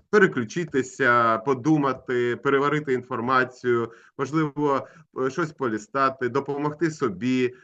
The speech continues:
а потім вже, е, звісно,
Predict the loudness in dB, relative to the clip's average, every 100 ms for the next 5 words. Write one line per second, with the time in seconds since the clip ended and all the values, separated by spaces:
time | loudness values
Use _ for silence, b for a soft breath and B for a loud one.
0 | B -10 -6 -6 -4 -6 -4 0 0 0
1 | -2 -6 -12 -10 -8 -8 -12 -16 -20 -16
2 | -8 -8 -8 -10 -10